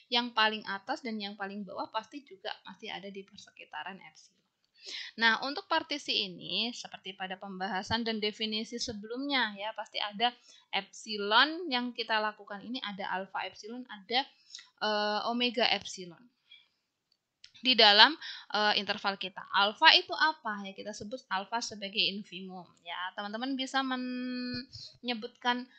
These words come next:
eh, sebagai en-, infimum ya, nggak apa-apa. Ini coba kita sebut sebagai alfa epsilon itu sebagai nilai infimum. Ini M kecil ini infimum dan omega epsilon ini sebagai M besar, ini sebagai supremum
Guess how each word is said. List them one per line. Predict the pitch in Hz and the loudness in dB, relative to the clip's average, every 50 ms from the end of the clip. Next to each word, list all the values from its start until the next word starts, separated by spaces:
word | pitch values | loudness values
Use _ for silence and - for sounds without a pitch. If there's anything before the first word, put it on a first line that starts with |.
| - - - _ _ _ - | -20 -20 -20 _ _ _ -2
eh, | - 220 220 214 208 208 208 208 208 214 214 | 0 2 2 4 4 4 4 4 4 2 0
sebagai | 208 - 233 214 202 202 196 208 | -4 -6 -6 -4 -4 0 6 8
en-, | - - 208 226 214 - - | 10 10 10 10 6 2 0
infimum | 233 247 - 247 247 269 294 311 | 0 2 2 0 0 0 0 0
ya, | 294 226 175 165 175 - | -2 -2 -4 -6 -8 -8
nggak | - - - | -8 -8 -6
apa-apa. | - - - _ 156 139 - - _ - | -8 -12 -10 _ -14 -14 -14 -16 _ -16
Ini | 190 226 - | -16 -12 -12
coba | 233 214 226 | -8 -8 -8
kita | 220 - 202 220 220 | -8 -6 -6 -6 -6
sebut | - 214 214 233 214 | -6 -8 -10 -10 -12
sebagai | 202 - 202 208 202 190 | -12 -8 -8 -4 -2 0
alfa | - - 185 185 190 202 - - - - 202 | 0 2 2 2 0 -2 -4 -4 -2 -2 -2
epsilon | 202 - - 208 220 226 233 233 | -2 -6 -10 -8 -8 -8 -8 -8
itu | 269 247 - 233 | -12 -14 -16 -12
sebagai | 202 185 190 185 190 214 214 208 | -8 -6 -6 -4 -4 -4 -6 -4
nilai | 208 202 202 190 - 202 | -4 -2 -2 -2 -2 -2
infimum. | 208 214 - 247 247 247 226 202 202 196 | -6 -6 -4 -4 -4 -4 -4 -6 -6 -2
Ini | - | 2
M | - 214 220 | 2 2 2
kecil | 214 - 247 - - 277 269 | 0 -4 -4 0 0 2 2
ini | 262 262 254 - 220 226 | 0 0 -2 -2 -4 -4
infimum | 226 214 - 202 208 220 254 302 349 392 - - - - - - | -4 -6 -8 -8 -6 -4 -4 -4 -6 -6 -10 -16 -20 -20 -20 -10
dan | _ 214 220 220 226 - 226 | _ 2 2 2 2 0 -4
omega | 240 240 240 233 233 233 214 226 220 202 226 240 - 233 | -2 0 2 2 2 2 2 2 4 6 6 4 2 0
epsilon | 233 - - - 240 226 226 226 | -4 -6 -10 -8 -6 -4 -4 -4
ini | - 220 240 262 294 | -4 -4 -6 -6 -6
sebagai | - 254 220 214 208 214 208 196 | -8 -10 -10 -8 -6 -2 -2 0
M | - 214 226 | 0 -2 -2
besar, | 208 226 233 - - 196 170 - - - | -4 -6 -6 -6 -4 -4 -4 -4 -6 -12
ini | 185 214 240 | -16 -14 -12
sebagai | 226 - - 208 196 180 190 196 | -12 -12 -14 -14 -16 -16 -16 -18
supremum | - - 185 - _ - 175 175 170 156 | -20 -20 -20 -20 _ -20 -18 -18 -18 -20